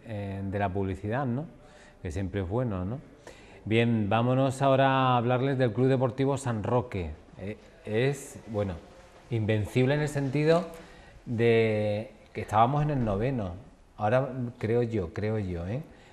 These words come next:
que subiremos en la tabla sobre el cuarto, más o menos, ¿no? El objetivo, mantenerse,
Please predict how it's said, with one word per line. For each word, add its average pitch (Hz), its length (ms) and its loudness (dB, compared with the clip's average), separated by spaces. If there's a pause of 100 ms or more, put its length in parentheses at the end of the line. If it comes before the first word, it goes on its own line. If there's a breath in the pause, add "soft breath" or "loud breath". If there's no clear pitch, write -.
(120)
que 95 120 -4
subiremos 101 540 -2
en 123 100 -2
la 123 100 -2
tabla 131 320 -2
sobre 107 840 -2
el 98 160 -6
cuarto, 107 560 -2 (800 loud breath)
más 101 140 -4
o 98 100 -2
menos, 87 300 -6
¿no? 135 160 -6 (640 loud breath)
El 107 160 4
objetivo, 117 560 2
mantenerse, 92 720 -4